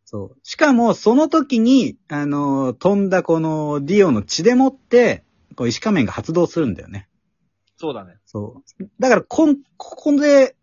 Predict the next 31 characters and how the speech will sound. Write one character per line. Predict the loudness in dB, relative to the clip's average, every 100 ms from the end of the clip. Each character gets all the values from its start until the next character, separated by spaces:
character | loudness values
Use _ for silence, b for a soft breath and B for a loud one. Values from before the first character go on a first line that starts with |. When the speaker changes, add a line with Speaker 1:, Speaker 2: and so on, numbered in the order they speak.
| _ -10
Speaker 1:
あ | -6 -4
の | -4 -2
ー、 |
ま | 0
あ、 |
物 | 2 2 4
語 | 2
が | 2 0 0 -6 -10 _ -12
動 | -2 2 2
き | 0 0
出 | 0
す | -2
と | -14 -12
い | -12
う |
か、 | -10 -4
ま | -2
あ、 |
し-、 | -4 -10 -14 -12
ち | -4
ゃ | -2
ん |
と | -2
こ | -2
う、 |
組 | 0 -2
み | 0
込 | 2
ま | 4
れ | 2
た | -2 -8